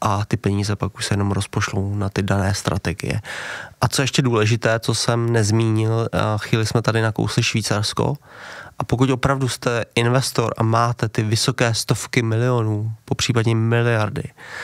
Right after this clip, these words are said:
tak je hodně dobrá vlastně vaše výchozí pozice pro Švýcarsko, protože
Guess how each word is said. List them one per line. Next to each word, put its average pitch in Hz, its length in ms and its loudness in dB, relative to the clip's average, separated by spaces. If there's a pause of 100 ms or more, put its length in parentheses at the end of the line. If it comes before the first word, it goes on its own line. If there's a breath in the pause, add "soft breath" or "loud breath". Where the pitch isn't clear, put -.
(340 loud breath)
tak 110 260 -2
je 120 120 4
hodně 123 400 4
dobrá 113 720 2
vlastně 113 340 0
vaše 117 220 0
výchozí 117 560 0
pozice 104 400 0
pro 82 160 -2
Švýcarsko, - 600 -2
protože 113 520 0